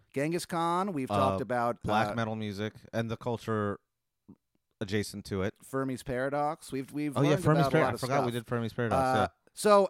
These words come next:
Speaker 1: also, if you, if so, it's five bucks a month. You get an extra episode a week. <clears throat> Blah, blah, blah, blah, blah, blah, blah, blah, blah, blah.
Speaker 2: Yeah.
Speaker 1: But, uh, what you also get is you get free admission to the Velveeta Room whenever you want,
Speaker 2: <laughs>
Speaker 1: and, um,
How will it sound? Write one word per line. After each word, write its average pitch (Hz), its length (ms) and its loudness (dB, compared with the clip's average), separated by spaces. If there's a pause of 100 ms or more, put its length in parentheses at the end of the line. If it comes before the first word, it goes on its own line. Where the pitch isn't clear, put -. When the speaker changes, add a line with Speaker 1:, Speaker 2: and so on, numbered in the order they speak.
Speaker 1:
also, 226 380 4
if 175 100 0
you, 170 140 0
if 139 60 -6
so, 180 360 2
it's 165 200 -6
five 214 260 0
bucks 175 220 -4
a 151 40 -8
month. 120 280 -6
You 110 60 -12
get 113 160 -4
an 110 60 -8
extra 110 240 -10
episode 98 280 -10
a - 20 -10
week. 180 320 -4 (140)
<clears throat> 131 120 -18
Blah, 120 240 -2
blah, - 20 -10
blah, 117 200 -2
blah, 117 100 -6
blah, 110 240 -6
blah, 107 200 -6
blah, 98 260 -10
blah, 104 180 -6
blah, 98 100 -6
blah. 98 220 -8 (200)
Speaker 2:
Yeah. 101 140 -6
Speaker 1:
But, 131 300 -4
uh, 123 280 -2
what 123 160 -8
you 139 120 -4
also 143 300 -2
get 120 400 -6
is 110 120 -12
you 113 60 -10
get 104 140 -12
free 254 320 -6
admission 90 560 -10 (300)
to 208 100 -8
the 190 100 -4
Velveeta 101 420 -8
Room 95 260 -8
whenever 151 320 -6
you 113 120 -8
want, 90 320 -12 (200)
Speaker 2:
<laughs> - 180 -20
Speaker 1:
and, 117 340 -6
um, 110 500 -4